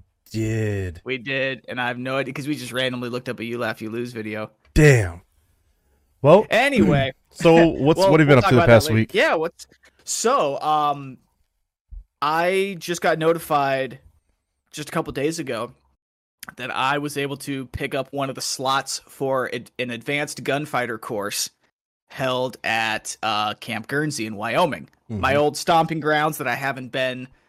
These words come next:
Speaker 2: I haven't been there since the sniper course in, back in twenty seventeen. And oh my lord, that was fun.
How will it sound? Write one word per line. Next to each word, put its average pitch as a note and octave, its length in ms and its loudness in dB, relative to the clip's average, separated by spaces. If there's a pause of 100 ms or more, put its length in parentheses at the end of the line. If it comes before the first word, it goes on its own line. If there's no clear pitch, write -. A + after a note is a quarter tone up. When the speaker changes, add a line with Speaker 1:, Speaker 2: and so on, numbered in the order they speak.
(380)
Speaker 2:
I A#2+ 100 -4
haven't D#3+ 220 -2
been F3+ 220 2
there D3+ 180 2
since D3 220 -8
the - 100 -12
sniper D3 400 -4
course C3+ 320 -2
in, C2+ 60 -6
back A#2 200 -4
in - 80 -20
twenty B2 240 -10
seventeen. A#2 580 -8 (560)
And A#2 160 -4
oh C#3 200 0
my C3+ 200 0
lord, C3+ 480 0
that A2+ 100 0
was A2 140 -4
fun. A2+ 320 -6